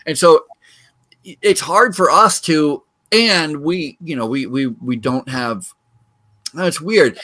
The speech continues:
And let me ask you this. You don't find it challenging from a management point of view? From, I appreciate that it's really helpful to make things easy for my staff, but I also know that if I don't make it easy for my managers to be able to manage it,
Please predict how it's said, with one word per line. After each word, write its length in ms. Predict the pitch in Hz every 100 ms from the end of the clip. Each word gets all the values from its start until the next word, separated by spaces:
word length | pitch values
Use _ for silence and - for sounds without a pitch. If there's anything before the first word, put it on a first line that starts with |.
| - -
And 200 | 254 -
let 100 | 233
me 100 | 440 453
ask 120 | -
you 80 | 294
this. 260 | 277 -
You 180 | - 240
don't 200 | 403 427
find 360 | - 208 220 214
it 140 | -
challenging 600 | - 160 160 180 180 196
from 160 | 175 143
a 60 |
management 480 | 120 127 147 147 165
point 180 | 165 165
of 60 | 151
view? 220 | 170 170
From, 380 | - 156 139 - _ _ _ _ _ _ _ _ _
I 160 | 165 202
appreciate 760 | 202 185 202 185 180 180 170 - _
that 340 | 143 151 135 - _ _
it's 220 | 185 160
really 460 | 156 131 190 214 202
helpful 500 | 151 147 - 202 208
to 140 | -
make 320 | 143 151 156 -
things 300 | 170 156 139
easy 300 | 156 143 156
for 140 | 147
my 160 | 131 127
staff, 540 | - 160 135 110 - _ _ _ _ _ _ -
but 100 | 139
I 120 | 143 -
also 500 | 202 277 - 214 151
know 500 | 131 113 110 117 127 _ _ _ _ _ _ - -
that 120 | 147
if 100 | 156
I 100 | 151
don't 240 | 180 240
make 140 | 262 202
it 100 | 214
easy 220 | 190 185
for 120 | 208
my 160 | 185 165
managers 460 | 185 180 165 170
to 60 | 156
be 80 | 160
able 140 | 156
to 60 | 139
manage 540 | 127 208 294 196 113
it, 240 | 110 101